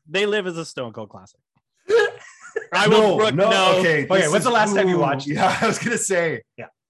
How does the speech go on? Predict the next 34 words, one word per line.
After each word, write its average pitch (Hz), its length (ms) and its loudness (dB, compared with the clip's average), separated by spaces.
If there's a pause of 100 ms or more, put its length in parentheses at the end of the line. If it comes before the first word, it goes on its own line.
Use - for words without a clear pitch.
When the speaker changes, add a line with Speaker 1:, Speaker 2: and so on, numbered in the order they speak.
(520)
Speaker 1:
No, 127 280 -6
it's, 165 280 -6
I'm 147 160 -4
sure 127 180 -8
it's 104 140 -12
not 98 180 -12
a 98 40 -20
Stone 92 260 -20
Cold - 120 -20
classic, - 280 -20 (240)
but 180 100 -2
I 196 140 0
do 202 200 -2
really 180 280 -2
enjoy 135 280 -4
it. - 160 -12 (260)
Speaker 2:
Yeah. 123 180 -14
Speaker 1:
I 180 120 0
think 247 260 -6
there 240 160 0
is 190 140 -4
a, 180 140 -4 (240)
there 185 160 -6
is 190 120 -4
a 190 40 -4
different 247 500 -8 (160)
thing, 135 460 -4 (1080)
you 151 100 -4
know, 123 300 -4
about 131 360 -8
whether 143 260 -6
a 135 40 -6
movie 131 300 -6
is 110 120 -12